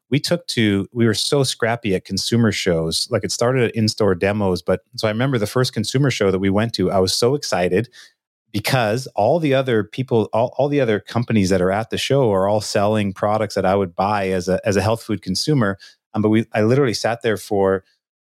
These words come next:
thirty hours over the weekend. We printed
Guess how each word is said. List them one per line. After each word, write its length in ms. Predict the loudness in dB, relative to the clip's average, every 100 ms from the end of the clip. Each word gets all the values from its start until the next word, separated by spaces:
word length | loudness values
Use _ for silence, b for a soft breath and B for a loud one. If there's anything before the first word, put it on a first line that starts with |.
| _
thirty 340 | -2 0 2
hours 380 | 2 2 0 0
over 200 | 0 0
the 100 | -2
weekend. 600 | 0 0 0 0 0 -2 -8
We 140 | -6 -6
printed 640 | -2 -2 0 0 0 -2